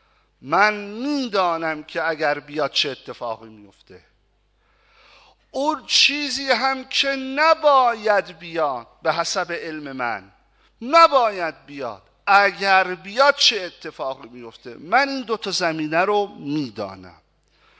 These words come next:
مترتب بر این دو تا زمینه‌ای که می‌دانم، حالا ببین چی فرمود خدا: «انی اطلعت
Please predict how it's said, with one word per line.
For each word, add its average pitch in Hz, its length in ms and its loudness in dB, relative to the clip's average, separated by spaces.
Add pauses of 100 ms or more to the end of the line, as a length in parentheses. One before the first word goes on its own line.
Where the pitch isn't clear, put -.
(360)
مترتب 170 1040 -4
بر 190 220 -2
این 156 200 -8
دو 151 120 -10
تا 170 160 -8
زمینه‌ای 143 680 -6
که 139 260 -10
می‌دانم، 131 920 -2 (160)
حالا 131 180 -4
ببین 127 220 -12
چی - 240 -8 (100)
فرمود 104 460 -12
خدا: 107 340 -12 (1800)
«انی 226 840 2 (140)
اطلعت 226 1160 2